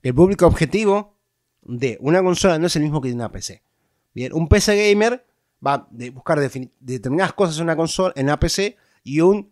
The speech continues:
consolero, una persona que va a comprar una consola, va a buscar determinadas cosas en esa consola.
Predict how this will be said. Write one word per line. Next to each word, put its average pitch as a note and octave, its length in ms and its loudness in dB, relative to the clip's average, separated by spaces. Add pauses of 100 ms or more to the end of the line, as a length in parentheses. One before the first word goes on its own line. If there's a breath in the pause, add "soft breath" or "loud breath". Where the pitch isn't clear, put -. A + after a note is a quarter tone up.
(100)
consolero, E3+ 600 0
una C3+ 160 -2
persona C#3 240 -4
que B2+ 80 -6
va C3 60 -2
a - 20 -4
comprar C3 220 -6
una C3 80 -4
consola, D#3+ 340 -4
va C3 100 0
a B2 40 -2
buscar C3+ 300 -8
determinadas A#2+ 380 -6
cosas C3+ 460 -10
en A#2 160 -10
esa B2 180 -6
consola. G#2+ 520 -10